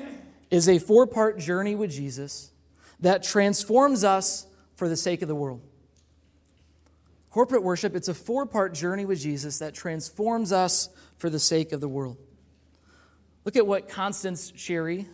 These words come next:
uh, author of The Worship Architect, she says this. She says, "Worship is a journey, a journey into God's presence, the gathering, of hearing from God, the Word,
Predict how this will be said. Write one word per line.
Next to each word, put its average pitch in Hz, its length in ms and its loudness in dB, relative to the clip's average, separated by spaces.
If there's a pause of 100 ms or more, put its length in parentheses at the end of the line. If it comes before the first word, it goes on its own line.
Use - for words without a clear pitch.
(220)
uh, 143 360 -2
author 175 300 2
of 165 80 2
The 160 80 2
Worship 170 400 0
Architect, 160 440 -4
she 175 140 -6
says 156 300 0
this. 143 380 -2 (440)
She 208 100 -6
says, 202 220 6
"Worship 254 380 2
is 190 140 6
a 180 40 2
journey, 170 440 2 (640)
a 170 80 -4
journey 202 360 10
into 220 140 8
God's 185 260 8
presence, 156 460 2
the 156 80 -2
gathering, 151 460 0 (540)
of 175 140 0
hearing 233 240 8
from 190 200 2
God, 185 340 8
the 165 80 0
Word, 170 380 0